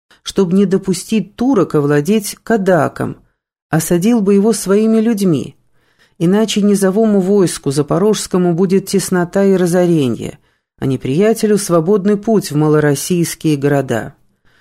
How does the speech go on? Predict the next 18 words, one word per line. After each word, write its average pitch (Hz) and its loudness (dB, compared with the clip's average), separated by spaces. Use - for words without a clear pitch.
Если 202 0
же 202 0
пошлется 202 -2
войско 180 0
малороссийское 147 0
в - -12
Кадак, 190 0
то 143 -2
запорожцы 151 -2
обнадежатся. 196 -2
«Послать 254 0
мне 247 2
войско 233 0
в - -6
Кадак 214 0
нельзя», 180 2
отвечал 135 -4
гетман, 131 -4